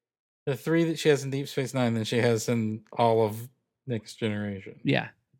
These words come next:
Speaker 2: Yeah, and I, I have said before that I think a D S nine Majel Barrett's my favorite,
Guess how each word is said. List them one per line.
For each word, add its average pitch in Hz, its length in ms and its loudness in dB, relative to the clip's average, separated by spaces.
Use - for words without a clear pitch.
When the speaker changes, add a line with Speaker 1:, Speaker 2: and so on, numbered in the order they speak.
Speaker 2:
Yeah, 175 240 0
and 175 200 -2
I, 156 180 2
I - 200 0
have 185 260 4
said 139 320 0
before 127 340 -2
that 123 180 -4
I 123 100 -2
think 139 260 -2
a 165 80 -2
D 151 180 6
S 147 140 2
nine 139 340 4
Majel 127 280 2
Barrett's 127 420 -2
my 123 140 -6
favorite, 117 460 -6